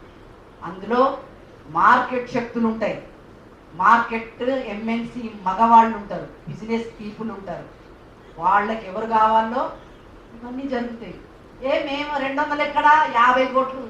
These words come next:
యాభై కోట్లు ఎట్లా? యాభై కోట్లకి అయితే కనీసం మా వాళ్ళకి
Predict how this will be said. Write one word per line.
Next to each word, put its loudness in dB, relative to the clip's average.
యాభై -4
కోట్లు -12
ఎట్లా? -14
యాభై 0
కోట్లకి -2
అయితే -6
కనీసం -4
మా 4
వాళ్ళకి -6